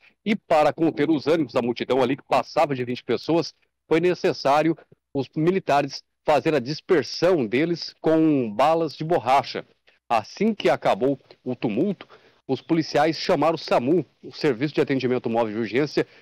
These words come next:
que socorreu esse homem de quarenta e um anos até a upa, onde ele passou por exames médicos e ficou em observação, e depois de receber alta, foi levado pra depac,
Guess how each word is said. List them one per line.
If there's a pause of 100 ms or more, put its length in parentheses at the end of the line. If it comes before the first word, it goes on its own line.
que
socorreu
esse
homem
de
quarenta
e
um
anos (240)
até
a
upa,
onde
ele
passou
por
exames
médicos
e
ficou
em
observação, (320)
e
depois
de
receber
alta,
foi
levado
pra
depac,